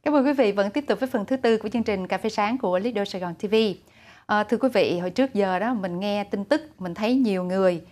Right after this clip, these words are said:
ờ, thầy cô, thầy có, bác sĩ có, người này người kia, ờ, không hiểu lý do gì mà họ đến nơi làm việc mà còn trong tình trạng là say xỉn á.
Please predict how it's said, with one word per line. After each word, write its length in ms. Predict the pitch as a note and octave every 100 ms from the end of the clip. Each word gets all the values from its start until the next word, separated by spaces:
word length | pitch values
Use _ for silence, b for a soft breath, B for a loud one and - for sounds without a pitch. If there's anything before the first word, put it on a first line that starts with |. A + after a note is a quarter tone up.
| b b b
ờ, 420 | E3 D#3+ D3 C#3 - _ _ _ -
thầy 260 | F3+ C3+ -
cô, 260 | F#3+ G3 -
thầy 440 | - A3 G3 E3+ E3
có, 320 | G3 G3+ B3+
bác 240 | A3 A#3+ -
sĩ 380 | G3 E3 G#3
có, 340 | A3+ G#3+ G#3+ B3+
người 200 | G#3+ F3
này 180 | F3 D#3+
người 200 | E3+ D#3+
kia, 360 | G#3 G#3 G3 - B B B
ờ, 140 | B F3
không 220 | - A3
hiểu 200 | F3+ G3
lý 200 | A#3 B3
do 140 | A3+
gì 320 | G3 F3+ F3 D#3
mà 100 | D#3
họ 200 | D#3 C3+
đến 360 | F#3+ A3 D4+
nơi 200 | A3 F#3+
làm 220 | F#3 D#3+
việc 280 | D3 F#3 D#3
mà 100 | D#3+
còn 380 | C#3+ D#3+ D3+ D3
trong 260 | - F#3 E3+
tình 200 | E3+ D#3
trạng 300 | D#3 E3 D3+
là 140 | D#3+ C#3+
say 300 | - G#3 F#3+
xỉn 360 | - -
á. 80 | A3+